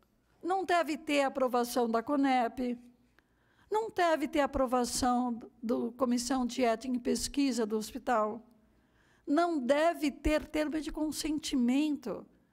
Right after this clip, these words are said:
do responsável pela criança. Isso é um crime e uma catástrofe devidamente anunciada. E o que que é mais importante?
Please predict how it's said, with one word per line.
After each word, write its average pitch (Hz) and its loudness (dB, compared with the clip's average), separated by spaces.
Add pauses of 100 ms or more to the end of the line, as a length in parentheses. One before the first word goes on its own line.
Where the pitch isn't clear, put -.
(340)
do 269 -4
responsável 269 -4
pela 262 -4
criança. - -10 (1500)
Isso 285 -2
é 240 0
um 233 0
crime 254 0
e 226 -4
uma 240 0
catástrofe 240 -4 (400)
devidamente 240 0
anunciada. 240 -2 (2500)
E 262 0
o 285 0
que 349 0
que 349 -2
é 311 2
mais 269 0
importante? 220 -6